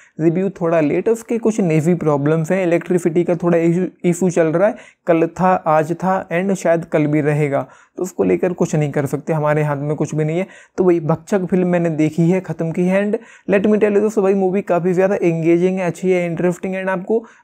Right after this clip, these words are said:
बांध कर रखती है पूरी तरह से। हाँ, ये ज़रूर है कि अगर आपको एक मसाला, मसाला फिल्म चाहिए तो वो मसाला यहाँ पर आपको देखने को नहीं मिलेगा, जिसमें कुछ तड़कता भड़कता हो, जिसमें कुछ ऐसा हो कि आपको मतलब मज़ा आ रहा हो देखने में।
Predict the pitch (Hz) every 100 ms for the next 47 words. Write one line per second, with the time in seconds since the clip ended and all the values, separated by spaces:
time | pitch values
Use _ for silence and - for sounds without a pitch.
0 | - 175 175 175 185 175 185 196 185 170
1 | 165 160 160 170 175 175 160 165 147 156
2 | 180 190 196 151 131 - _ _ 196 196
3 | 185 175 180 - 185 185 196 196 170 160
4 | 165 170 185 185 160 - _ _ - 175
5 | 165 180 185 180 185 175 160 151 143 139
6 | _ - 185 185 160 165 165 160 151 160
7 | 156 160 160 156 156 156 160 156 156 160
8 | 170 175 170 202 214 - - - 202 185
9 | 160 160 160 160 143 143 - 160 151 165
10 | 160 170 190 185 185 175 165 175 180 196
11 | - - - 190 185 196 185 180 185 160
12 | 156 160 160 147 143 147 143 139 135 139
13 | 131